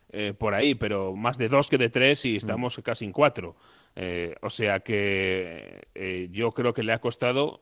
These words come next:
Speaker 1: Vamos a ver en qué, como dices, cuánto le falta o cuánto tarda en llegar a, a un nivel ya parecido al de la primera vuelta. No sé yo si llegará porque,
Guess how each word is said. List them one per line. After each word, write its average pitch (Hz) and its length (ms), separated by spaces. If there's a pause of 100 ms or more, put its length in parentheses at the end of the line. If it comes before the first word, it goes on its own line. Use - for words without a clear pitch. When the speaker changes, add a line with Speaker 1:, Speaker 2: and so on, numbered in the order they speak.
Speaker 1:
Vamos 113 280
a 127 40
ver 117 100
en 110 140
qué, 110 420
como 107 180
dices, 117 280
cuánto 120 340
le 110 140
falta 110 500 (260)
o 104 120
cuánto 117 240
tarda 110 240
en 104 60
llegar 104 260
a, 98 240
a 101 100
un 104 140
nivel 117 320 (200)
ya 127 220
parecido 139 360
al 151 60
de 151 60
la 143 100
primera 135 260
vuelta. 139 280
No 127 80
sé 127 140
yo 120 100
si 120 120
llegará 117 420
porque, 117 340